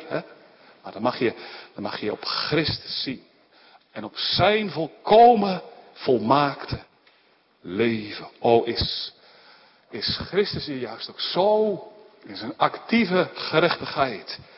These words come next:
niet dierbaar, hè? Dat is waarom de Heere zegt, "Graaf maar dieper, mensenkind, in je hart en je zult meer gruwelen vinden in je eigen leven." Hè? Je krijgt er steeds meer oog voor, hoor. Ik dacht voorheen altijd: als de Heer in je leven komt, dan gaat het van beter naar best.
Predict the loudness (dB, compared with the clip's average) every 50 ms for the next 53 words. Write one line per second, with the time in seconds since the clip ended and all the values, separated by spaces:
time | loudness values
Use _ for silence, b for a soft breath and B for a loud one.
0 | B B B B B B B B B -4 -4 -4 -4 -6 -10 -2 -2 0 0 2
1 | 0 -2 0 -2 -4 -4 -4 -8 -10 -10 -14 -16 -16 -16 -16 -16 -16 -20 _ _
2 | _ _ _ _ _ _ _ _ _ _ _ _ _ _ _ _ _ _ _ _
3 | _ _ _ _ _ _ _ _ _ _ -12 -10 -8 -4 0 2 4 4 4 4
4 | 2 4 6 6 4 4 4 4 2 2 2 -6 -6 2 4 6 6 6 4 2
5 | 0 0 0 0 -4 -4 -4 -4 2 2 2 2 2 -2 -2 0 0 -2 0 0
6 | -4 -2 -2 0 2 4 6 6 4 4 0 -2 -2 0 0 -2 -2 0 0 -2
7 | 0 0 -2 -2 -2 -2 0 2 2 2 2 2 2 2 2 2 0 0 2 2
8 | 2 4 4 4 4 4 2 0 0 0 2 2 4 4 4 2 0 0 -2 0
9 | -2 -2 0 0 -2 -2 -2 -6 -4 -4 -4 -4 -2 -2 0 0 -2 -2 -4 -8
10 | -6 -6 -4 -4 -4 -6 -8 B B B B B B B B -8 -4 -4 -4 -4
11 | -4 0 2 4 4 4 2 0 -2 -4 -4 -4 -4 -4 -2 0 0 0 2 2
12 | 2 2 2 2 0 0 -2 -4 -2 0 0 -2 -2 -2 -4 -4 -4 -4 -2 -2
13 | 2 2 2 2 2 0 0 0 0 0 0 0 -2 -2 -6 -8 -8